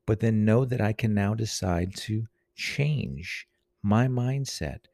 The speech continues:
and my attitude and my perspective and be joyous,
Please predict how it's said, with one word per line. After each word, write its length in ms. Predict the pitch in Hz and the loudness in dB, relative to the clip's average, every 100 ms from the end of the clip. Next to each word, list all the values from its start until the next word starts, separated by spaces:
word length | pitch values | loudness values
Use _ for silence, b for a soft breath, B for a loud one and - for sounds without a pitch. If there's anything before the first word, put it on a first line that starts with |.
| _ | _
and 140 | 101 110 | -2 2
my 180 | 117 113 | 4 4
attitude 560 | 107 123 110 - 76 | 4 2 -2 -2 0
and 100 | 80 | 0
my 140 | 92 110 | 0 -2
perspective 880 | - 117 - 113 127 - - 71 90 _ - B B - | -4 -8 -4 -2 -2 -2 -6 -6 -8 _ -20 B B -6
and 260 | 113 117 107 | -2 -2 0
be 180 | 127 | 0
joyous, 680 | 135 - 90 64 - - - | 0 0 2 2 0 -4 -8